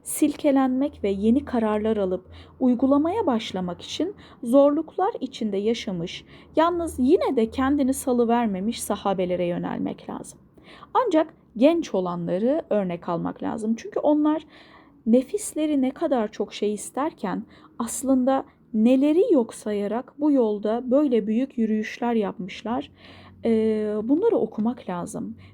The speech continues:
dinlemek lazım. Feyz alıp ve hızlıca harekete geçerek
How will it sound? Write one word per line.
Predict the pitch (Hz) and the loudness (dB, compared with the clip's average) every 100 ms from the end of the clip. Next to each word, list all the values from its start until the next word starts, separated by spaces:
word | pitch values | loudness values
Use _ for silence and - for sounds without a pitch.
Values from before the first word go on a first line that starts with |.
| - | 2
dinlemek | 233 220 226 240 233 190 | 4 4 2 0 -4 -10
lazım. | 180 196 180 - - - | -10 -10 -12 -14 -20 -18
Feyz | - 349 403 240 | -2 2 4 4
alıp | 208 220 220 - _ _ _ - | 0 0 -6 -16 _ _ _ 2
ve | 285 - _ _ _ _ | 2 2 _ _ _ _
hızlıca | 269 269 285 349 311 | 0 0 2 0 0
harekete | 220 208 208 - 226 277 | 0 0 -2 -4 -2 -2
geçerek | 208 202 - 214 190 - - | -2 -4 -4 -4 -4 -6 -20